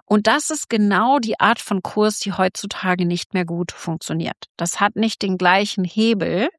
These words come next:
wie ein live durchgeführter Kurs, den die Teilnehmer mit dir gemeinsam machen, zum Beispiel in Zoom. Das ist der Hauptgrund,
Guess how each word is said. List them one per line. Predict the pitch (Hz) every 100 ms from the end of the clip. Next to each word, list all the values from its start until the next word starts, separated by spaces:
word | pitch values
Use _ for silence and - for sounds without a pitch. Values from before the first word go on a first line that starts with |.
| _ - - - -
wie | - 185 208 233 247
ein | - 185 185 196
live | 190 175 202 247 330 - - -
durchgeführter | 220 240 277 - 254 - - 214 220 - 220 202 202
Kurs, | - 185 180 180 185 - - - - - _
den | 208 190
die | 185
Teilnehmer | - - 220 226 220 220 214
mit | 208 196 214 - 202
dir | 196 185
gemeinsam | 180 170 175 180 175 175
machen, | 170 175 - 170
zum | 180
Beispiel | 170 160 -
in | - 165
Zoom. | 165 185 165 156 _ _ _ _ - - - - - - - _ _ _
Das | 180
ist | 226 -
der | 277
Hauptgrund, | 339 403 - - 202 233 233 156 139 -